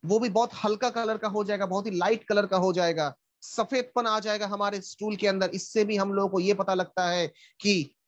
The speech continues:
हमारा जो लिवर के अंदर जो काम करने की सिस्टम है वो धीरे धीरे कम होता जा रहा है। साथ ही साथ एक एग्जॉशन महसूस होना, बहुत ही ज्यादा भारीपन लग रहा है कि कोई हमें दबा के रख रहा है, पीठ में जलन, गले में जलन,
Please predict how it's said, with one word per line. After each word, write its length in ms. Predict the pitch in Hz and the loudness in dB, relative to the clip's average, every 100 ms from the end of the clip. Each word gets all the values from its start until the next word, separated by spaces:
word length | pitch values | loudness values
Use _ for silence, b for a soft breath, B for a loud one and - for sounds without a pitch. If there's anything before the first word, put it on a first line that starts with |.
| _ _ _ _ | _ _ _ _
हमारा 300 | 160 180 185 | -2 0 0
जो 120 | 175 | -4
लिवर 280 | 160 175 196 | -6 -4 -6
के 160 | 190 196 190 | -6 -6 -4
अंदर 300 | 190 180 180 | 0 2 2
जो 120 | 170 180 | 2 0
काम 240 | 170 180 | 0 0
करने 240 | 175 170 165 | 0 -2 -4
की 80 | 160 | -4
सिस्टम 340 | 156 - 170 | -4 0 2
है 60 | 202 | 4
वो 180 | 156 160 | 4 2
धीरे 200 | 139 160 | 0 0
धीरे 280 | 143 165 233 - _ _ _ | 0 2 0 -2 _ _ _
कम 140 | 170 190 | -4 -2
होता 220 | 180 160 | -4 -2
जा 160 | 139 131 | 0 -2
रहा 160 | 120 | -4
है। 140 | 120 - - _ _ _ _ _ _ _ _ _ _ _ _ _ _ _ _ | -6 -14 -18 _ _ _ _ _ _ _ _ _ _ _ _ _ _ _ _
साथ 200 | - 156 | -4 -2
ही 60 | 202 | 0
साथ 220 | 214 240 - _ _ _ | 2 2 -2 _ _ _
एक 180 | 196 190 | -4 2
एग्जॉशन 460 | 190 156 226 220 240 | 0 4 2 2 0
महसूस 380 | 220 220 240 208 | -2 -2 -4 0
होना, 260 | 226 233 254 _ _ _ _ _ _ _ _ _ - | 2 0 -4 _ _ _ _ _ _ _ _ _ 0
बहुत 240 | 175 214 | 2 2
ही 40 | 233 | -2
ज्यादा 200 | 226 226 | -2 -2
भारीपन 540 | 156 190 226 233 233 | 0 -2 -2 -8 -6
लग 200 | 180 190 | -4 0
रहा 80 | 226 | 0
है 80 | 226 | 0
कि 160 | 226 220 | -4 -2
कोई 200 | 220 226 | 0 0
हमें 220 | 220 214 | 0 0
दबा 220 | 151 180 214 | -2 -2 -2
के 140 | 247 | -4
रख 160 | 226 240 | -6 -2
रहा 160 | 226 | -2
है, 180 | 220 247 - _ _ _ _ _ _ _ _ _ | -2 -8 -16 _ _ _ _ _ _ _ _ _
पीठ 180 | 247 254 | -2 0
में 140 | 247 226 | 2 4
जलन, 300 | 226 226 180 | 4 2 0
गले 220 | 220 254 | 0 0
में 120 | 254 | -2
जलन, 360 | 220 226 214 | -2 0 0